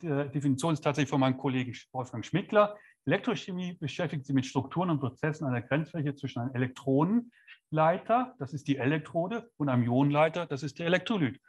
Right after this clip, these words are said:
Und es, äh, natürlich Beispiele sind Brennstoffzellen, über die ich reden will, Batterien,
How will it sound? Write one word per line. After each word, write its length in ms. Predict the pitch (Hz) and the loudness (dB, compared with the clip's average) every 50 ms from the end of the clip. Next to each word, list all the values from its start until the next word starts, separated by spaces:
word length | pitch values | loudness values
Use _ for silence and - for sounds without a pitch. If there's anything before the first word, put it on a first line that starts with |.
| _ _ _ - | _ _ _ -2
Und 100 | - 135 | 2 2
es, 360 | 143 139 139 - - - - 151 | 2 2 0 -8 -14 -12 -6 -2
äh, 200 | 135 123 117 113 - - _ - | 0 0 0 -2 -6 -12 _ -6
natürlich 480 | 127 123 - - 170 180 175 156 - - | -6 -6 -6 -4 -4 -4 -4 -4 0 2
Beispiele 580 | 165 131 143 143 - - 156 156 156 151 147 | 4 4 4 2 -2 -2 -2 0 2 2 2
sind 240 | 131 143 135 127 127 | 4 4 2 2 2
Brennstoffzellen, 680 | - - 135 151 147 - 160 143 - - - 156 151 139 | 0 -2 -2 -2 -2 -4 -6 -8 -8 -8 -6 -2 0 0
über 100 | 139 143 | 0 0
die 60 | 135 | -2
ich 140 | 135 135 - | -4 -8 -6
reden 280 | 151 143 143 143 139 127 | -4 -2 -2 0 0 0
will, 160 | 139 139 131 | 0 0 0
Batterien, 720 | 131 127 127 - 123 110 127 151 156 165 160 147 - | -2 -4 -4 -4 -8 -6 -4 -4 -2 -2 -4 -4 -6